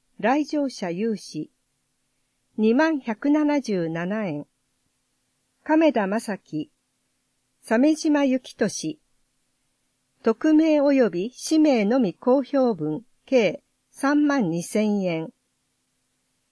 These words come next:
エヌピーオー支援基金に、安出隆一万円。匿名分計九千円。杉並区応援寄付金、匿名分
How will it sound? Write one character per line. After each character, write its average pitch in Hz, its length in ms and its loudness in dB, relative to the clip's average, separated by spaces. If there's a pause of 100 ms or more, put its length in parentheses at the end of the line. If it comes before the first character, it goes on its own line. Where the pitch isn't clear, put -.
(140)
エ 214 120 0
ヌ 302 140 4
ピ 320 360 2
ー 311 40 2
オ 247 100 2
ー - 20 -4
支 226 220 -2
援 302 200 0
基 294 200 -6
金 170 360 -4
に、 160 220 -6 (300)
安 196 280 -2
出 294 160 0
隆 - 680 -8 (240)
一 254 280 -2
万 233 340 2
円。 175 300 -4 (760)
匿 302 260 0
名 302 300 4
分 170 260 -2
計 214 440 0
九 254 240 2
千 214 400 0
円。 165 320 -2 (1600)
杉 277 320 2
並 302 300 4
区 - 340 -4
応 294 280 4
援 302 200 2
寄 269 200 -6
付 - 180 -16
金、 214 340 -2 (640)
匿 294 300 0
名 294 260 4
分 175 320 -4